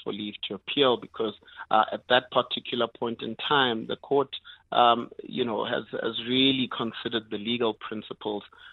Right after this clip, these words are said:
quite thoroughly. And unless, uh, an argument is really put to show why another court could come to a different conclusion, uh, it's, it's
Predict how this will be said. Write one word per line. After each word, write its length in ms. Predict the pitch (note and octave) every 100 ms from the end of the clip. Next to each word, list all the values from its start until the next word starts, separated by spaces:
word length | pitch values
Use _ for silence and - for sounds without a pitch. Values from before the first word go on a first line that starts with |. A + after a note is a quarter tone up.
| _
quite 220 | - A#2+ - -
thoroughly. 500 | C#3+ C3+ G#2+ F#2+ -
And 200 | - A2+
unless, 400 | A2+ A2 B2+ C3 - -
uh, 220 | - A#2 A2+
an 140 | G#2+
argument 640 | G#2+ G#2+ B2 B2+ A#2+ A#2 -
is 240 | A2+ A2
really 320 | C3 C#3+ C#3+ B2+
put 320 | - C3+ -
to 320 | - - - - -
show 400 | D#3+ A2+ G2+ - _ _ -
why 220 | A#2 A#2+
another 340 | A#2 A#2 A#2
court 320 | A2+ B2 A#2 -
could 220 | D3 -
come 240 | B2 A2+ -
to 60 | -
a 20 |
different 460 | G#2+ - G#2+ G2 - -
conclusion, 680 | G#2+ G#2 - G#3+ E3 A#2+ G2+ - - - -
uh, 200 | A2 G#2+
it's, 160 | A#2 - -
it's 200 | B2